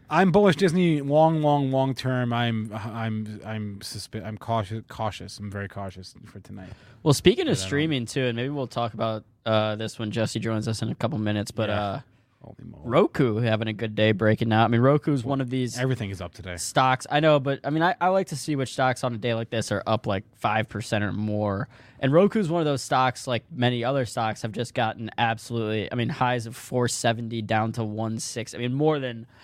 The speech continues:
Speaker 2: you're talking well over fifty percent drawdown, right? Uh, it's more like a, like, seventy percent drawdown from its highs. A-, at
Speaker 1: Ooh.
Speaker 2: some point, it becomes attractive to buyers. I mean, you can throw Square and PayPal in that category too.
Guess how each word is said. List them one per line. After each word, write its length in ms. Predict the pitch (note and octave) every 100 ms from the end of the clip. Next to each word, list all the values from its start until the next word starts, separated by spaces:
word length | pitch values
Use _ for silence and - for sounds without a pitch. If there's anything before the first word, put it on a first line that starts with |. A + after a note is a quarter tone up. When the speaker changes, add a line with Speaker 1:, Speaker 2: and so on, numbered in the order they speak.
| - - -
Speaker 2:
you're 120 | D#3
talking 440 | D3+ D#3+ C#3 B2 B2+
well 320 | D#3 D3+ C#3
over 340 | C3+ B2 A#2
fifty 400 | A2+ - B2+ -
percent 420 | A#2 A#2+ - A2+ C#2+
drawdown, 640 | A2+ G#2+ G#2 - - D#2+ A#2 _ -
right? 240 | A2 A2 -
Uh, 340 | G#2+ G#2 G2+ G2+ - _ _ _ _ -
it's 240 | F#2+ G#2
more 180 | C#3 C3
like 220 | A#2 G#2+
a, 180 | G2 D#2 - _ _ -
like, 100 | - _ _ _ -
seventy 540 | - D3 C#3+ C#3+ A#2+
percent 360 | G#2+ G2+ G#2 E2
drawdown 440 | F#2+ F2+ G2 A2
from 160 | - G#2+
its 120 | F#2
highs. 500 | - B2+ A2 G2+ - _ - _ _ -
A-, 40 |
at 220 | B2 C3
Speaker 1:
Ooh. 40 | A#2
Speaker 2:
some 280 | F3+ F#3
point, 320 | D#3 F3+ D3+ A#2+
it 40 |
becomes 340 | A2+ A#2+ A#2+
attractive 460 | A2+ - B2 A2+ A2
to 80 | A2
buyers. 400 | A2 A2 G#2+ G#2+
I 20 |
mean, 100 | A2+
you 120 | A2
can 100 | A2+
throw 220 | A2+ B2+ A#2
Square 600 | - - A2+ A2 A2 A2
and 160 | G#2+
PayPal 540 | - A#2 G#2+ A2+ G#2+ G#2+
in 80 | G#2+
that 160 | G2+
category 560 | - A2+ A2 A2 G#2+ G#2+
too. 420 | - E3 C#3 A#2